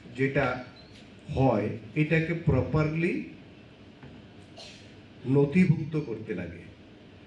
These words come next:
নথিভুক্ত করার জন্য আগে অনেকগুলি সিস্টেম ছিল। আগে আমরা হাতে লেখা সার্টিফিকেট দিতাম, বার্থ সার্টিফিকেট।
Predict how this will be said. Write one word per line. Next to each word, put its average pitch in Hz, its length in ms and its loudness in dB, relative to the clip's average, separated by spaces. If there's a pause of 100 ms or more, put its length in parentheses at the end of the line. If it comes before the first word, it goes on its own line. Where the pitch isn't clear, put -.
(840)
নথিভুক্ত 202 560 2
করার 185 360 -2
জন্য 185 320 0
আগে 156 240 0
অনেকগুলি 175 540 0
সিস্টেম 156 340 -2
ছিল। 117 120 -2
আগে 143 240 0
আমরা 151 260 0 (1160)
হাতে 151 220 2
লেখা 156 280 4
সার্টিফিকেট 139 580 0
দিতাম, 123 260 -4 (280)
বার্থ 120 160 0
সার্টিফিকেট। 113 580 -2